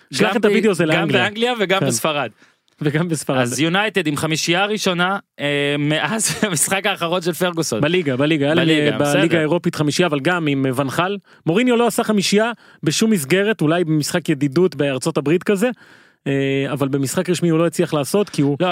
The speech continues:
Speaker 2: אבל
Speaker 1: פושע של כדורגל התקפי. כשאתה רואה את הכדורגל הזה, עם, אה, בכלל, האומץ הזה לשים, אתה יודע, אני קורא לזה אומץ עכשיו, כי מוריניו לא עשה את זה, לשים את השלישייה הזאת, את לינגארד, מרסיאל, אה, ראשפורד, לשים את פוגבה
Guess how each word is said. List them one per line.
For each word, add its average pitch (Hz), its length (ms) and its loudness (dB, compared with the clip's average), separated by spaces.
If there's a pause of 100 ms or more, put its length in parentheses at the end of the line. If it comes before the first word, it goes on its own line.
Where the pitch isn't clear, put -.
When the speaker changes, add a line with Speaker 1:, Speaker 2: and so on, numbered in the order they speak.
Speaker 2:
אבל 135 160 -2
Speaker 1:
פושע 196 440 2
של 196 120 0
כדורגל 175 440 2
התקפי. 156 340 0
כשאתה - 160 -2
רואה 208 120 2
את - 100 0
הכדורגל 175 520 2
הזה, 147 260 0 (540)
עם, 147 220 2
אה, 147 60 2 (760)
בכלל, 196 420 0 (340)
האומץ 151 720 0
הזה 165 160 2
לשים, 190 420 0
אתה 147 140 -6
יודע, 131 120 0
אני 127 100 -2
קורא 139 180 0
לזה 135 160 0
אומץ 156 220 0
עכשיו, - 240 -4
כי 139 80 -4
מוריניו 139 340 0
לא 147 160 2
עשה 160 280 -2
את 131 80 -6
זה, 120 80 -2 (600)
לשים 254 240 4
את - 80 0
השלישייה 190 500 2
הזאת, 156 340 0
את 147 120 -2
לינגארד, 165 520 2
מרסיאל, 170 680 0 (360)
אה, 147 340 2
ראשפורד, 170 560 0
לשים 175 240 0
את 175 140 0
פוגבה 147 480 -2